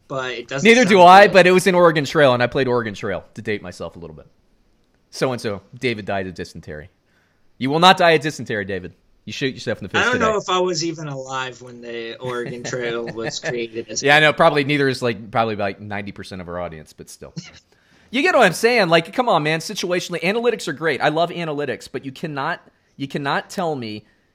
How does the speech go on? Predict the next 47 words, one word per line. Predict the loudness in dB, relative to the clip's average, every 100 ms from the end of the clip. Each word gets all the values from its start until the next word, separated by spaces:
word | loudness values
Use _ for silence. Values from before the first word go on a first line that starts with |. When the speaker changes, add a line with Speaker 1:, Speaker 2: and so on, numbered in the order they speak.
| _ _ -6
Speaker 2:
with | -4
a | -4
defense, | -6 -12 -8 -6 -6 -6
and, | -8 -4
and, | -2 -2 -4
like, | -6 -4 0
I |
know | 0 0
they | 0 -2
turned | -6 -8
the | -4
ball | -2 -2 -2
over, | -4 -6 -8 -10 _ _ -8
but | -6
this | -6 -8
defense | -10 -8 -8 -8
was | -12
giving | -8 -6 -6 -4
up | -4 -6
plays, | -6 -4 -4 -10 -10
and | -6 -6
it |
was | -6 -8
the | -10
same | -8 -8 -8
stupid | -10 -14 -14 -10 -10 -10 -6
play, | -2 0 0
and | -2
I |
think | -6 -6
it |
was, | -10 -8
was | -8 -10
it |
Tyron | -12 -8 -6 -8
Johnson | -6 -8 -8 -10
or | -12
something | -12 -12 -14
like | -6
that? | -4 -2
But, | -2 -4 -6 -20 _ -2
I |
mean, | 0 2
that | 4
last | 4 4 2
play | 0 0
was, | 2 2 2 0 -6 -14